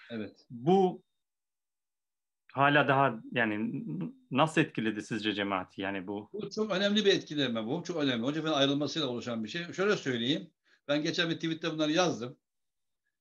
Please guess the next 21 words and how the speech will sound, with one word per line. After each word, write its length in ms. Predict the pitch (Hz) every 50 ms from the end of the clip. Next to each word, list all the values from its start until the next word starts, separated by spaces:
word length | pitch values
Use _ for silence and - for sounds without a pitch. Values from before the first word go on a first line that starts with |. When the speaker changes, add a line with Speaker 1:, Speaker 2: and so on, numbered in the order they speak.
| _ _ _ _ _ _ _ _ -
Speaker 1:
Bir, 360 | 135 196 214 175 131 110 - - _ _ _ -
hizmet 460 | 131 147 156 160 170 196 208 185 165
başladığında 800 | 175 170 147 147 170 160 151 160 151 147 147 175 190 196 196 - - _ _ _ _ _
hadimler 580 | - - 147 151 156 151 165 165 165 170 170
vardı. 440 | 151 123 110 101 95 87 92 90 - _ _ _ _
Herkes 500 | - 156 180 160 - 165 170 160 - 139
hizmetkardı, 840 | 135 127 131 135 127 131 - 147 147 147 139 139 156 160 156 - -
koşturuyordu, 800 | 131 120 107 - - - 147 147 151 151 147 139 151 151 143 -
koşuyordu, 560 | 123 123 117 - - 156 151 147 151 151 131
her 200 | 117 156 160 143
şeye 220 | - 151 147 143
sarılıyordu. 800 | 139 - 123 123 123 127 135 139 139 135 143 151 151 151 151 - _ _ _ _ _ _ _ -
Böyle 160 | 135 139 143
a-, 600 | 147 147 - 135 131 135 135 - 127 135 127 120
böyle 320 | 127 135 139 139 139 139 -
ta-, 300 | _ - 131 131 123 127
büyüklük 360 | 135 131 131 131 - 147 139
taslama, 440 | 160 147 135 - 156 143 143 147 127
amirlik 400 | 127 127 127 127 135 147 139 -
falan 160 | 135 131 131
yoktu. 380 | 135 139 135 - _ - -